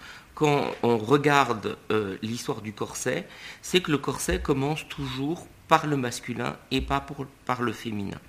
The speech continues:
Euh, et c'est vraiment donc le corsetus qui est d'abord un habit masculin rigide ou souple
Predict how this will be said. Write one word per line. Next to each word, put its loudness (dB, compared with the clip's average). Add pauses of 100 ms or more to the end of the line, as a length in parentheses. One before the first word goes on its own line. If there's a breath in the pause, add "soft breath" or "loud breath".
(1900 loud breath)
Euh, 12
et 12
c'est 6
vraiment 8
donc 2
le 6
corsetus -2
qui -2
est -2
d'abord 6
un 4
habit 2
masculin 6 (280 loud breath)
rigide 0
ou 0
souple -4